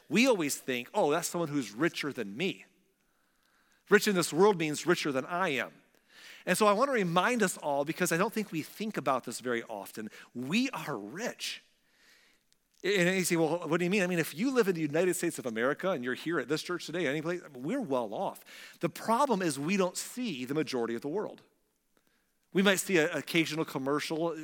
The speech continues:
Does anyone watch commercials anymore? Any, nowadays with streaming? I don't know.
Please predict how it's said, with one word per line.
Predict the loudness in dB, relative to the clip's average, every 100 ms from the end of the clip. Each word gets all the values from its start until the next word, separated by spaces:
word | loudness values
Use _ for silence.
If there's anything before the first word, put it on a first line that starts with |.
| -14 -12
Does | -6
anyone | -2 0
watch | 0 -4
commercials | -6 -8 -6 -6
anymore? | -6 -8 -8 -6
Any, | -6 -10
nowadays | -10 -6 -4 -4 -4 -6
with | -10
streaming? | -10 -8 -6 -6
I |
don't | -4
know. | -6